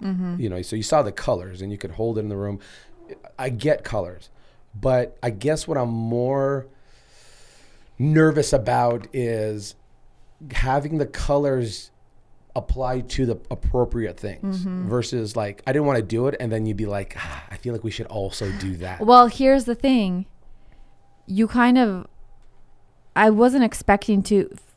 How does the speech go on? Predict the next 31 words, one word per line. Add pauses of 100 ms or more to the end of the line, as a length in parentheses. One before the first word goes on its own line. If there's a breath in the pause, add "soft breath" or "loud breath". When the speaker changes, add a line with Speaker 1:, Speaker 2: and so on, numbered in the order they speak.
(100)
Speaker 1:
for
the
bed
to
have (500)
a
ton
of
trim
like
that.
I
think (360 soft breath)
initially (160)
when
we
had
talked
about
it,
I
asked
you
to
do (260 soft breath)
a
trim
piece
inside
the
arch.